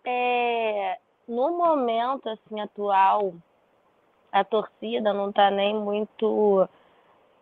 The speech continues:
não é que não esteja ligando, né? Mas não tá muito, assim, se importando com o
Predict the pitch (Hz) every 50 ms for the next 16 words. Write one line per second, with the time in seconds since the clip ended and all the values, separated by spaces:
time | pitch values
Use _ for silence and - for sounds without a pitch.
0 | _ _ _ - - - 233 - 269 269 247 - - 240 233 240 233 240 220 196
1 | 196 220 208 196 196 190 190 185 190 190 180 185 185 185 180 180 180 196 208 -
2 | 254 240 285 302 285 320 311 302 285 277 262 262 - 262 233 - 233 208 - -
3 | 208 196 - 208 202 202 - _ - 214 208 220 233 226 - 202 - _ _ _
4 | _ _ _ _ _ _ _ - - 254 269 285 311 330